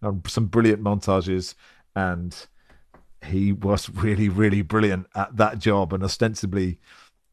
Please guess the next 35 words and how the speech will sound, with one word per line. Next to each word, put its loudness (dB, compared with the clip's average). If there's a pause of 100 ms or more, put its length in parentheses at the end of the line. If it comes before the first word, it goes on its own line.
(340)
not 2
an 4
easy 4
job 2
in -4
broadcasting. -4 (260)
And, -6
you -2
know, -2
he's 0
just 0
got -2
one 4
locked 4
off 2
camera, 0
basically, -4
and -6
he's -2
sort -10
of, -12 (320)
his -4 (420)
ability 6
to, 0
like, 4 (180)
talk 2
to -2
the 0
viewers -2
through -4
that 0
was -12 (680)
totally 4
sensational. -2
So -6